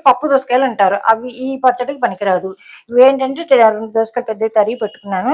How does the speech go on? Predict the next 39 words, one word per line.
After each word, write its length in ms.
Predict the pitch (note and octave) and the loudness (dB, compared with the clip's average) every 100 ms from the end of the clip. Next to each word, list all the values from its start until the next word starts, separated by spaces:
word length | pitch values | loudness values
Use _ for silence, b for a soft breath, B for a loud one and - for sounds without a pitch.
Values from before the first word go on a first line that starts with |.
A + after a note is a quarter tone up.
| D#4 | -4
ఇట్లా 180 | G3 F#3+ | -4 -6
సన్న 180 | G3 G3 G3 | -6 -10 -10
ముక్కలు 220 | G3 G3 | -8 -6
తరిగి, 220 | F#3+ F#3 D#4+ | -6 -8 -12
ఇట్లా 120 | A3+ G#3+ | -10 -6
పొడవు 180 | G3 G#3+ | -6 -6
ముక్కలే 240 | G#3 G3+ G3+ | -8 -8 -8
తరుక్కోవాలి 440 | F3+ - F3+ E3+ | -10 -4 -4 -4
ఇవి. 180 | E3+ C#4+ A#4 B B B G3 | -8 -8 -8 B B B -2
దోసకాయ 400 | A3 A3 A3+ B3+ C4 | 0 0 -4 -4 -4
పచ్చడి 280 | F#3 F#3 E3 | -10 -10 -10
ఇది. 140 | F3+ - _ - | -14 -18 _ -4
తర్వాత 180 | A#3 A#3 A#3+ | -2 -2 -2
ఏంటి, 120 | B3+ | -6
ఇది 100 | B3 A#3 | -6 -6
పచ్చిమిరపకాయలు, 640 | G3+ A3+ A#3 A3+ F#3+ F3+ F3+ _ - | -6 -6 -10 -6 -4 -4 -8 _ -14
ఓ 80 | G#3 | -8
నాలుగు 160 | G#3 G#3 | -6 -6
పచ్చిమిరపకాయలు, 440 | G#3+ A3 A3 B3 B3+ | -6 -6 -4 -6 0
కారం 240 | G3+ G3+ A3 | 2 2 -2
లేవు, 120 | G3 G3 | -6 -4
బజ్జీకాయలు 440 | F#3 G#3+ A3 G3 G3 | -4 -4 -4 -2 -2
ఇవి, 100 | A3 | -4
అందుకని 260 | G3 G#3 C4+ | -4 -8 -6
ఓ 40 | A3 | -6
నాలుగు 200 | F#3+ F#3+ F#3 | -6 -6 -4
కా-, 120 | F3+ F#3 | -4 -2
కాయలు 240 | G3 G#3+ G3+ | -6 -4 -8
త-, 100 | F#3 | -8
సన్న 180 | F#3+ G3 | -8 -8
ముక్కలు 180 | F#3+ F#3+ F#3 | -8 -8 -8
తరిగి 160 | G#3 G3 | -8 -14
పెట్టుకున్నాను. 480 | G3 F#3 F3+ F3+ A3 B B B A#3+ | -14 -14 -12 -10 -14 B B B -2
పోపు 240 | A#3 A#3 A3+ | -2 -2 -4
చేసి, 220 | G#3 G#3 D4+ A#3 | -4 -4 -6 0
పోపు 320 | A3+ B3 A3+ | 0 0 0
వేయించి 240 | G#3+ G#3+ - | 0 -2 -8
పక్కన 220 | G3+ G3 F#3+ | -8 -8 -8
పెట్టి, 200 | F#3+ E4+ | -8 -8